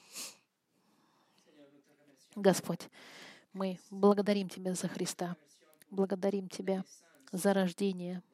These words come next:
и за смерть и воскрешение Господа Христа. Мы благодарим Тебя, потому что Твои обещания всегда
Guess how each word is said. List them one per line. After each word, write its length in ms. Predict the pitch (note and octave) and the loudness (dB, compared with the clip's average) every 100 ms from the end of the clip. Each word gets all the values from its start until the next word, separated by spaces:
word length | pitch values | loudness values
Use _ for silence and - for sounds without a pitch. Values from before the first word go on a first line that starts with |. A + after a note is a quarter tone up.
| - - _ - - - - | -20 -20 _ -20 -20 -20 -8
и 80 | G3 | 0
за 140 | F#3 | 2
смерть 520 | F#3+ - F#3 F3 - - - _ - - - A3 | 0 -2 -6 -6 -8 -20 -20 _ -20 -20 -4 2
и 80 | |
воскрешение 1000 | G3+ F#3+ - F#3+ - - F#3+ F3+ F3 F#3+ - - - _ _ _ _ - _ _ - - _ - - - | 4 4 4 0 0 0 -2 -2 -8 -10 -12 -20 -20 _ _ _ _ -20 _ _ -20 -20 _ -20 -20 -20
Господа 480 | F#3+ F#3 F3 - F3 | -4 -2 0 -2 -4
Христа. 540 | E3 F3+ F3+ - E3+ - - - - - - - _ - - _ _ _ _ - - - - - _ _ _ _ - - - - - | -2 -4 -4 -6 -8 -8 -16 -20 -20 -20 -20 -20 _ -20 -20 _ _ _ _ -20 -20 -20 -20 -20 _ _ _ _ -20 -18 -16 -18 -14
Мы 200 | G3+ G#3+ | -4 -2
благодарим 540 | G3+ G#3+ G3+ G#3+ A3 G#3+ | 0 2 4 4 4 0
Тебя, 380 | G#3+ F#3+ F#3+ - | 0 4 2 2
потому 360 | G3 - G3 G3 | -4 -2 -2 -2
что 160 | - | -4
Твои 280 | F#3+ G3 G3+ | 0 4 4
обещания 760 | - G3 F#3+ - G#3 G3 F#3 F3 | 2 0 0 0 0 0 0 0
всегда 600 | - - G#3+ F#3 F#3 | 2 2 2 2 0